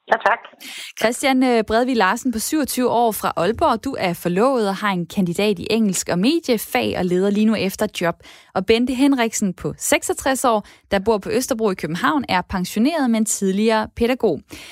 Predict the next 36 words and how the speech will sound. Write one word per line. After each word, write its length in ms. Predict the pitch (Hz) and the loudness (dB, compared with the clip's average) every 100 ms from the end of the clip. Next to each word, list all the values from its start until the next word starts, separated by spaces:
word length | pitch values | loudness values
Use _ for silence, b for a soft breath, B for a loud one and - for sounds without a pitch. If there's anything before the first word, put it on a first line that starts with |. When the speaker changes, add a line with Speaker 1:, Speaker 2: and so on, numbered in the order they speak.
| B B - | B B 2
Speaker 2:
Bente, 280 | 240 262 302 | 2 4 0
lad 160 | 247 | 0
mig 120 | 233 254 | 0 2
lige, 280 | 311 349 | 2 4
øh, 60 | 294 | 2
spørge 260 | - 226 233 | 2 0 2
dig 100 | 254 | 2
først. 280 | 220 233 - | 0 0 -2
Er 120 | 220 | -2
det 160 | 214 220 - | 0 0 0
i 220 | 214 190 | 0 2
orden, 400 | 240 427 247 208 - | 2 2 -2 -4 -2
at 220 | 196 185 | -4 0
jeg 140 | 185 165 | -2 -2
overhovedet 440 | 175 180 214 254 | -2 2 2 4
lægger 280 | 240 190 190 | 2 2 0
det 120 | 190 196 269 | -2 0 0
ud 80 | 214 | 0
på 60 | - | -2
den 200 | 202 202 | 0 0
måde, 320 | 175 165 180 208 - | 0 2 2 2 0
at 180 | 196 190 | -2 0
jeg 100 | 196 | -2
stiller 360 | - 254 302 | 0 2 2
spørgsmålet, 840 | 302 - 226 240 - 208 190 175 165 b b b b - | 0 0 0 0 0 0 0 0 -2 b b b b 0
om 80 | 214 | 0
folk 300 | - 240 226 _ _ - | 2 2 0 _ _ -2
ikke 180 | 247 240 - | 0 2 0
selv 120 | 311 - | 0 0
skal 120 | 208 | -6
spare 240 | - 180 - | 0 0 2
op 100 | 196 | -2
til 120 | - 202 | -2 -6
en 40 | 175 | -4
tidlig 240 | - 202 208 | -2 0 0
pension? 440 | 180 156 185 151 | -4 -4 -4 -4